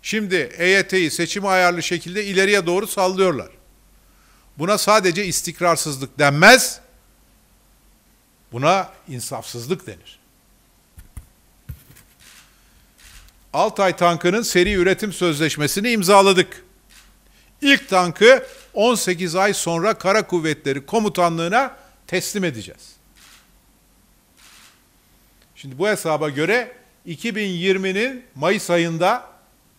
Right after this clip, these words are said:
yani bundan tam üç yıl önce ilk tankın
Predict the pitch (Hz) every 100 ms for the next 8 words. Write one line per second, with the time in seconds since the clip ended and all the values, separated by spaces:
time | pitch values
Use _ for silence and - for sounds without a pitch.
0 | _ _ _ _ _ 139 156 170 160 175
1 | 185 175 185 180 233 233 - 160 147 120
2 | 165 262 269 - _ _ _ _ 233 262
3 | 180 - 180 175 175